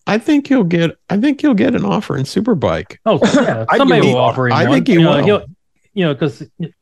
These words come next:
Speaker 2: any seat that Josh Hayes was, was, is gonna be eligible for, somebody should think about J D Beach first.
Speaker 1: Yeah.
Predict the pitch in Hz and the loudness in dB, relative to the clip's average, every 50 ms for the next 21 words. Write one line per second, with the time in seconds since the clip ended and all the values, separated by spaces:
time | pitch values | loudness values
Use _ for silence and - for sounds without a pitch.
0 | _ _ _ _ _ 180 202 220 240 208 - - 233 233 214 175 - 196 170 165 | _ _ _ _ _ 0 0 2 2 0 0 0 0 0 0 0 0 0 0 0
1 | 156 139 - 185 175 165 127 - 185 196 220 214 185 143 127 151 147 143 127 - | 0 -2 0 0 0 0 0 -2 -2 -2 0 -2 -2 -4 -4 -4 -4 -4 -6 -6
2 | - 156 151 - 156 147 127 127 147 147 135 131 135 123 131 135 131 123 123 127 | -8 -8 -4 -2 -2 -2 0 0 -2 -2 0 0 -2 0 0 0 -2 -2 -4 -4
3 | 117 113 - 143 135 139 143 135 - _ _ _ _ - - 180 175 175 170 151 | -6 -4 -6 -4 -4 -4 -4 -6 -8 _ _ _ _ -8 -2 0 2 2 2 2
4 | - 165 139 - 190 214 180 175 135 139 139 131 135 143 143 143 147 147 135 131 | 0 -2 0 2 0 0 0 0 -2 -2 -2 -2 -2 -2 -2 0 -2 -2 -2 -2
5 | 147 143 - - - - 202 175 107 - - - - - _ _ _ _ _ _ | -2 -4 -4 -6 -4 -2 0 0 -2 -4 -10 -18 -20 -20 _ _ _ _ _ _
6 | _ _ _ _ _ _ _ _ _ _ _ _ _ _ _ _ _ _ - 104 | _ _ _ _ _ _ _ _ _ _ _ _ _ _ _ _ _ _ -4 -2
7 | 98 98 98 92 | -2 0 -2 -4